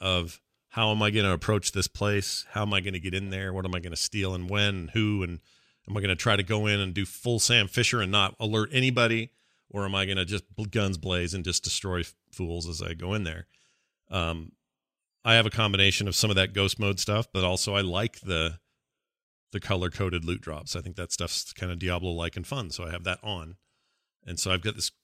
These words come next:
kinda cool combination. But the nice thing is, if you're playing with friends or whatever you happen to do, you can switch that stuff around at will anytime you want. You don't have to reload. You just play. Um, it's very cool. So I think they've done a good job. I'm early enough where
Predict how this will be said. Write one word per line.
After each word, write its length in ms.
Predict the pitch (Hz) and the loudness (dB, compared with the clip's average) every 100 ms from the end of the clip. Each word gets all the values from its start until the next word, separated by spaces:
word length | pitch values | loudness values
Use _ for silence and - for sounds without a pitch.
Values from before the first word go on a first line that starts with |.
| - | -8
kinda 200 | - 92 | -6 -6
cool 220 | - 107 | -4 -4
combination. 500 | - 92 90 135 107 | -2 -4 0 0 0
But 100 | 98 | -2
the 60 | 98 | 2
nice 240 | 110 123 | 4 6
thing 160 | - 107 | 4 2
is, 320 | 120 113 95 - | 2 2 0 -6
if 140 | 98 | -6
you're 80 | 104 | -4
playing 220 | 117 107 | -2 -2
with 120 | 95 | -2
friends 400 | - 131 131 120 | 0 0 0 -2
or 140 | 98 90 | -2 -2
whatever 260 | 101 131 127 | 2 2 4
you 100 | 110 | 4
happen 240 | 104 101 | 2 0
to 60 | 90 | 0
do, 240 | 120 110 | 2 4
you 140 | 98 131 | 2 0
can 120 | 113 | -2
switch 260 | - - - | -2 -2 -4
that 100 | 110 | -2
stuff 240 | 113 - | -4 2
around 280 | 104 101 98 | 2 2 2
at 180 | 117 117 | 2 4
will 280 | 110 101 98 | 4 4 4
anytime 340 | 107 104 107 | 0 0 0
you 100 | 98 | 0
want. 280 | 90 90 87 | 2 2 2
You 60 | 95 | -2
don't 100 | 95 | -2
have 120 | 104 | -2
to 80 | 90 | -2
reload. 440 | 90 87 85 82 | 0 2 4 2
You 60 | 85 | -2
just 200 | 82 - | -6 -6
play. 320 | - 73 117 - _ _ _ _ _ _ - | -6 -8 -10 -18 _ _ _ _ _ _ -10
Um, 400 | 80 76 73 92 _ _ - | -10 -8 -12 -18 _ _ -4
it's 140 | 120 | 2
very 220 | 135 107 | 4 4
cool. 260 | - 71 - - | 2 -8 -10 0
So 200 | 107 101 | 2 2
I 60 | 117 | 0
think 180 | 156 | 4
they've 120 | 147 135 | 4 4
done 140 | 139 | 2
a 40 | 123 | 2
good 140 | 127 | 2
job. 360 | 117 113 113 113 _ _ _ _ | 4 4 2 -2 _ _ _ _
I'm 140 | - 104 | -4 0
early 220 | 113 113 | 2 4
enough 300 | 107 104 - | 6 4 2
where 340 | 98 95 92 | 2 4 2